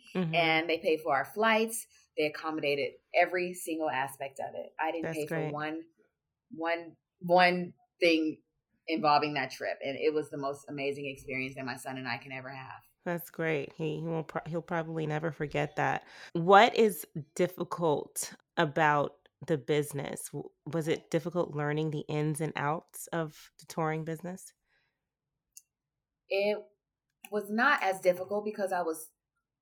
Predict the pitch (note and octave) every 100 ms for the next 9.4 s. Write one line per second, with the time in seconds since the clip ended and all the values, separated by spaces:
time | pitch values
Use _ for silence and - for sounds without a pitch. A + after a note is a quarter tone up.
0 | _ _ _ - G3 G#3 B3+ B3 F#3+ F3
1 | D#3+ - E3 D#3 D3 D3+ D3 D3 E3+ F3+
2 | D#3+ D#3 C3+ - - D3+ D3+ D3+ - _
3 | F#4+ - G3 F3 F3 G3+ A3 G3+ F#3+ -
4 | F#3+ G3+ G3+ - G3+ G3 A#2 - D#3 G3
5 | A3 A3 G3 G#3+ B3+ - C4 C#4 C#4 B3+
6 | A#3+ C#4 A3 F#3 G3+ G#3 F#3 F3 F3+ F#3+
7 | F3 F3 E3+ F3+ F3+ F#3+ F#3 - - -
8 | F#3 E3 E3+ E3+ - F#3 F#3 F#3+ - F3+
9 | D#3+ C#3 E3 E3+